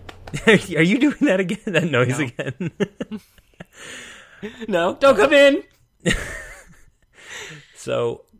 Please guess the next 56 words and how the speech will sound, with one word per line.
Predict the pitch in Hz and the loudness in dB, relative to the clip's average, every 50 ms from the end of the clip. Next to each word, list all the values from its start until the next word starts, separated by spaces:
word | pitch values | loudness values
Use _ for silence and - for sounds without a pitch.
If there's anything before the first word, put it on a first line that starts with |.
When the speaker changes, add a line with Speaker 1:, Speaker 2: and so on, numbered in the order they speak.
| _ - - | _ -14 -8
Speaker 2:
I, | 226 262 277 262 226 247 269 277 262 - | -4 -4 -2 -2 -2 -2 -2 -2 -2 -4
I, | 269 | -2
I | 277 285 | 0 2
Speaker 1:
like, | 277 285 | 4 4
Speaker 2:
don't, | 277 277 269 233 | 2 2 -2 -4
I | 277 | -4
don't | 285 294 277 - | -4 -4 -2 -2
think | 247 233 220 | -4 -4 -2
that's | 214 190 - | -4 -4 -4
the | - | -6
right | 170 170 170 170 156 | -6 -6 -4 -2 -2
argument | 151 151 151 147 156 147 139 123 - | -2 -2 -2 -4 -6 -6 -8 -10 -12
to | - 135 | -10 -10
make, | 123 120 135 - - - _ | -8 -8 -10 -10 -14 -10 _
<laughs> | |
to | - 214 - 135 175 131 156 262 | -4 -4 -2 -2 0 2 6 6
Speaker 1:
I | - 170 175 | 6 6 6
Speaker 2:
be | - - - | 4 2 2
totally | - 262 269 285 247 262 269 | 2 0 -2 -2 -2 -2 -2
honest. | 269 269 269 240 285 294 254 208 - - - - - _ - - - | -4 -4 -4 -4 -4 -4 -6 -8 -14 -18 -20 -20 -20 _ -20 -20 -20
Speaker 1:
<laughs> | - - - - _ | -20 -20 -20 -10 _
I, | - 165 175 | 0 0 0
Speaker 2:
That | 170 190 | 0 0
Speaker 1:
I | 170 | 0
Speaker 2:
doesn't, | 165 180 175 | 0 0 -2
Speaker 1:
think, | 214 220 214 - | -4 -6 -4 -2
Speaker 2:
that | 165 | -2
Speaker 1:
I | 165 165 | -2 -2
think | 175 202 202 190 | -2 -2 -2 -2
Speaker 2:
doesn't | |
Speaker 1:
that | 202 190 180 165 - - | 0 0 0 -2 -4 -6
Speaker 2:
seem | 156 156 | -8 -10
Speaker 1:
it's, | 156 | -10
Speaker 2:
couth. | - _ _ - | -14 _ _ -6
Speaker 1:
I | - 180 | -6 -6
think | - - 165 160 143 | -6 -6 -10 -8 -8
that, | 156 139 110 120 | -8 -8 -8 -8
like, | 117 110 107 95 95 | -8 -8 -8 -8 -6
that's | 113 117 120 - - | -4 -4 -4 -4 -6
the | - 113 | -10 -10
mindset | 104 101 95 90 92 95 95 90 - - 107 101 92 | -8 -8 -10 -10 -10 -12 -12 -12 -10 -8 -8 -8 -6
they | 98 98 90 | -8 -8 -8
were | 87 92 90 | -6 -6 -6
in | 92 95 101 | -8 -8 -10
with | 107 - | -12 -12
this | - 120 - | -14 -14 -12
show, | - - 143 135 139 143 151 151 147 - _ _ 147 _ - | -12 -12 -10 -10 -10 -12 -14 -16 -20 -20 _ _ _ _ -12
in | 127 127 127 | -10 -10 -8
the | 131 | -8
way | 131 135 135 | -6 -6 -6
that | 135 135 | -6 -8
they're | - 143 135 | -8 -10 -10
portraying | - 143 131 - 147 143 143 143 | -10 -12 -12 -10 -10 -10 -10 -10
the | |
different | 135 143 143 - 147 143 - - _ _ _ | -10 -10 -10 -10 -14 -18 -18 -20 _ _ _
women. | 135 143 139 147 151 | -10 -10 -10 -10 -12